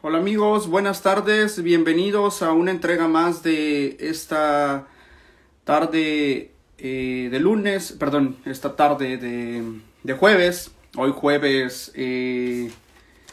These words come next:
hoy jueves catorce de mayo tendremos como invitado especial a Triple Drago, que ya lo tendremos aquí en la sala, ya les tendremos aquí por,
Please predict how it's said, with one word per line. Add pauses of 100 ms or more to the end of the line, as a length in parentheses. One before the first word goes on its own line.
(1040)
hoy
jueves
catorce
de
mayo
tendremos
como
invitado
especial
a (240)
Triple
Drago,
que
ya
lo
tendremos
aquí
en
la
sala, (600)
ya
les
tendremos
aquí
por,